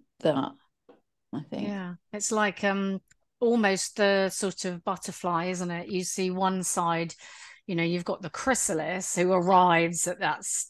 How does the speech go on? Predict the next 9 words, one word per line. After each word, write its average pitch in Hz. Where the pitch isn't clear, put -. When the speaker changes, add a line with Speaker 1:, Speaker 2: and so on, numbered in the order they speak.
Speaker 2:
at 185
that 208
mat 185
or 170
that 185
retreat, 175
and 175
then 190
actually 180